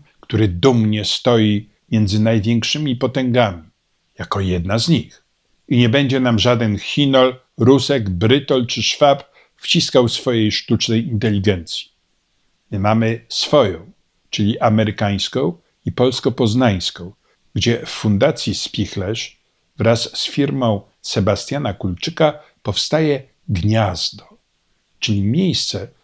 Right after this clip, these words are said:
w którym wykluwa się Bielik, polska A I, oparta na procesorach Nvidia z chińsko-amerykańskiej korporacji w kalifornijskiej Santa Clara. Już się boicie? Spokojnie,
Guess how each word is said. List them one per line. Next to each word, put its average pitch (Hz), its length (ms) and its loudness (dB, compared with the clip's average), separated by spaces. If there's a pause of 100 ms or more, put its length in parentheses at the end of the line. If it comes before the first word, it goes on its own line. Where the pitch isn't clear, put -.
w - 60 -20
którym 110 380 4
wykluwa 107 480 0
się 104 140 -4
Bielik, 87 760 -4 (440)
polska 127 560 0
A 104 460 -2
I, 90 40 -12 (500)
oparta 135 440 0
na 113 140 0
procesorach 120 720 -2
Nvidia 95 760 -2 (440)
z - 100 -10
chińsko-amerykańskiej 113 1300 -2
korporacji 107 880 -2 (160)
w - 80 -20
kalifornijskiej 98 920 -2
Santa 95 380 -4
Clara. - 420 -12 (1700)
Już - 120 -4
się - 160 -4
boicie? 95 580 -4 (1300)
Spokojnie, 101 800 -2